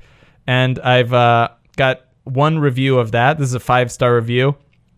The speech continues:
"We really enjoyed walking around here and the pond on a summer afternoon. It was clean with many ducks, but not messy Canada geese."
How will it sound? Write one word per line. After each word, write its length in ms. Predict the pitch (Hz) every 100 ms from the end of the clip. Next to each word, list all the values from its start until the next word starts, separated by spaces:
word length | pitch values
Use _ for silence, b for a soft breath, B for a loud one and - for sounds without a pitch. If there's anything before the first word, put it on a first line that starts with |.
| _ _ _
"We 120 | 127
really 320 | 120 151 175
enjoyed 320 | 180 147 151 127
walking 400 | 123 135 156 131
around 400 | 123 123 131 127
here 500 | 123 120 113 143 165 _
and 160 | - 123
the 60 | 120
pond 400 | - 175 147 123
on 100 | 123
a 40 |
summer 300 | 120 127 123
afternoon. 560 | 123 120 135 143 151 -
It 100 | 139
was 200 | 135 131
clean 500 | - - 160 170 180 175 -
with 180 | 123
many 240 | 135 143 160
ducks, 540 | 127 120 120 - - - _ _ _
but 120 | 117
not 280 | 117 131 143
messy 500 | 135 123 - 123 117 _ -
Canada 460 | 127 120 113 113
geese." 500 | 104 104 95 - -